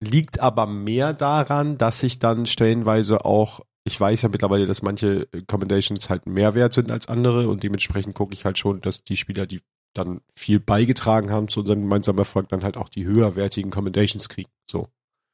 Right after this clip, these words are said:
Das mache ich schon. Ähm, aber ansonsten hast du recht, dadurch, dass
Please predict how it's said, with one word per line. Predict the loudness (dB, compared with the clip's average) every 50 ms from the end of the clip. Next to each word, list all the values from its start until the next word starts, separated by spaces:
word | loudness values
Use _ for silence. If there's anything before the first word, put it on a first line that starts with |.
| _ _ _ _ _
Das | 0 0 2
mache | 2 2 0 0
ich | -2
schon. | 0 0 0 0 0 -4 _ _ _ _ _ _ _ _ _ _ _ _ _ _ _ _ _ _ _ 2
Ähm, | 4 4 4 4 2 2 -2 -4 -2
aber | 0 2 2 2
ansonsten | 2 2 2 2 4 2
hast | 4 4
du | 4
recht, | 4 4 2 2 0 0 2
dadurch, | 2 4 2 2
dass | 2 2 2 4 4 2 0 -2